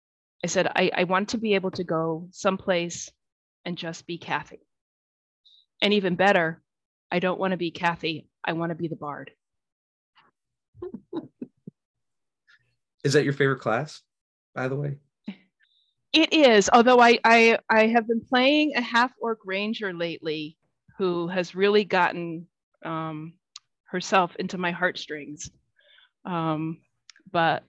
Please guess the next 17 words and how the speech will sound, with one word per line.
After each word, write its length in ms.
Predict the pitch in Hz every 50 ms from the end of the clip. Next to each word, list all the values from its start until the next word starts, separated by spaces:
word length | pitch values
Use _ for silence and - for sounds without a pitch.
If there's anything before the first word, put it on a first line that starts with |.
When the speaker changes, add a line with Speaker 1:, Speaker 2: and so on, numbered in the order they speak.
| _ -
Speaker 1:
yes, 360 | - - 160 143 147 - -
I 100 | 170 165
typically 480 | - - 214 202 - 202 - - 254 247
like 240 | 233 214 214 -
to 100 | - -
play 260 | 220 _ - 220 208 220
the 100 | 226 247
bard. 580 | - 180 165 170 170 156 160 165 180 - - - - _ _ _ _ _ _ _ _ _ -
Although 240 | 196 208 226 214 202
at 100 | 196 180
James's 420 | - 220 214 220 220 220 214 185
games, 280 | - 190 175 175 170 175
I 80 | 170
always 180 | 131 165 170 170
play 140 | - - 180
the 100 | 147 151
fighter. 380 | - - 117 123 - - -